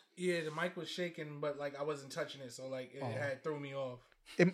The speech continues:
Speaker 2: oh, no, that might have been me. I,
Speaker 1: <laughs> Yeah,
Speaker 2: I
Speaker 1: I
Speaker 2: tapped
Speaker 1: was,
Speaker 2: the table.
Speaker 1: yeah, I was like, "Why is it shaking?"
Speaker 2: I tapped the table.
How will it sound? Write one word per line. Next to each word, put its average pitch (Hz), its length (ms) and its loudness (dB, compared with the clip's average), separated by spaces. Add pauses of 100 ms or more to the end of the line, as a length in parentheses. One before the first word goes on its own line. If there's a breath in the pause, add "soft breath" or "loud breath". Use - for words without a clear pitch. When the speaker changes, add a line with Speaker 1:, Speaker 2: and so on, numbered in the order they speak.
(120)
Speaker 2:
oh, 180 160 12
no, 170 160 12
that 185 260 12
might 170 140 12
have 156 100 12
been 180 100 12
me. 143 40 12
I, 143 120 8
Speaker 1:
<laughs> - 40 -12
Yeah, 160 140 6
Speaker 2:
I - 20 12
Speaker 1:
I 147 40 8
Speaker 2:
tapped 156 260 8
Speaker 1:
was, 151 80 4
Speaker 2:
the 160 80 8
table. 147 120 8
Speaker 1:
yeah, 143 120 6
I 143 40 4
was 151 260 2
like, 151 200 0
"Why 143 180 4
is 139 80 -4
it 139 80 -8
shaking?" 131 300 -8 (100)
Speaker 2:
I 151 40 2
tapped 135 160 8
the 131 140 2
table. 113 180 4